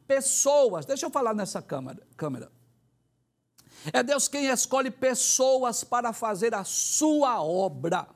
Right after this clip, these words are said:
Desde os tempos antigos, desde os tempos do, do Antigo Testamento,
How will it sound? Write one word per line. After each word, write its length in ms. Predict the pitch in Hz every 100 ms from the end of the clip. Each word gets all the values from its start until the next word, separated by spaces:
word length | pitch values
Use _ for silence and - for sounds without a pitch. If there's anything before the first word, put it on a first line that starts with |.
| _ _ _ _ _ -
Desde 500 | 117 214 262 220 240
os 160 | 233
tempos 440 | - 233 247 208 185
antigos, 480 | 214 175 202 196 135
desde 320 | 226 277 208
os 160 | 247
tempos 500 | - - 277 262 220
do, 120 | 190 220 - -
do 160 | 165
Antigo 320 | 247 220 226 208
Testamento, 760 | 220 208 202 180 254 254 226